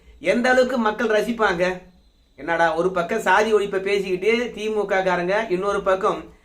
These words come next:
உயர்வு தாழ்வு பாக்குறாங்களே சாதியில அப்படின்ற எண்ணம் இருக்குமா இல்லையா? இதைத்தான் அண்ணாமலை அவர்கள் சொல்றாரு.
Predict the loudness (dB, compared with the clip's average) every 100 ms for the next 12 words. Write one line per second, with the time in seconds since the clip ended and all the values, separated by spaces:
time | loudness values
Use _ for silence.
0 | _ 0 2 2 2 4 4 4 2 0
1 | 0 0 0 2 2 2 0 0 -2 -10
2 | -8 -4 -2 -2 0 0 0 0 2 2
3 | 2 2 0 0 -2 -14 _ _ _ _
4 | -6 -2 2 2 4 4 4 2 0 -2
5 | 2 2 4 2 0 -6